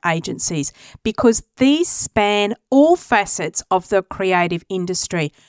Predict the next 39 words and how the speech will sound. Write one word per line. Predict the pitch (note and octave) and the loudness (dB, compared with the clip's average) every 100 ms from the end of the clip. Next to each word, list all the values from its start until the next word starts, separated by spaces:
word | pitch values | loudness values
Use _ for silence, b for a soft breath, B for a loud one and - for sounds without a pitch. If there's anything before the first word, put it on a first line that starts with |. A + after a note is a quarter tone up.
| b b | b b
So | b C4 | b 4
you | B3+ | 6
want | B3 E4 | 6 4
to | G#4 | 4
find | F#4 F4+ C4 | 4 4 4
one | A#3 A#3 | 2 2
that's | A3+ - | 0 0
a | G#3+ | -2
great | - G#3 G#3+ A3+ A3+ A3+ | -2 0 4 4 2 -2
match | G#3 F3 - - | 0 0 -2 -4
for | G#3+ | -2
the | F#3+ | -2
type | - G3+ B3 | 2 2 2
of | B3+ | -4
creator | - A3 G3 F3+ F3+ | -2 2 4 2 0
you | F#3+ F#3+ F#3+ - | -4 -2 -2 0
are. | F3+ F3 D#3 D#3 - _ _ _ _ _ _ _ _ - | 2 2 2 -4 -14 _ _ _ _ _ _ _ _ -2
We're | A3 | 2
going | B3+ D#4+ | 2 2
to | |
have | E4+ F4 | 4 6
a | |
look | C4+ C4+ | 6 4
at | A#3 | 2
the | A#3 | 0
top | - A3 - | 2 0 0
four | - - A3+ A3+ | -6 4 6 6
most | G#3+ G3 - G#3 | 4 2 0 -8
relevant | F#3 F#3+ G3+ A#3+ B3 A#3+ A#3 F3+ - | -6 0 4 4 4 2 0 -2 -2
agencies | E3+ E3 F3+ - - D#3+ D#3+ - | -4 -4 -8 -8 -6 -6 -6 -8
for | - | -8
influencers. | - E3+ - E3+ D#3 - D3 - - - _ _ _ _ b b b b - | -8 -8 -8 -6 -6 -6 -6 -8 -10 -12 _ _ _ _ b b b b -4
Number | G3 G#3+ B3 | 0 2 4
one, | A3 F3+ D3 - - _ _ | 4 2 0 -6 -18 _ _
U | F#3+ G#3 | -4 -2
G | A3 A#3+ | 2 2
C | - G#3 G3 | 2 0 0
creator | - F3+ E3+ E3+ - | -2 0 0 0 -2
agencies. | E3 D#3+ - E3 - D#3 - - | -4 -6 -8 -8 -6 -8 -8 -10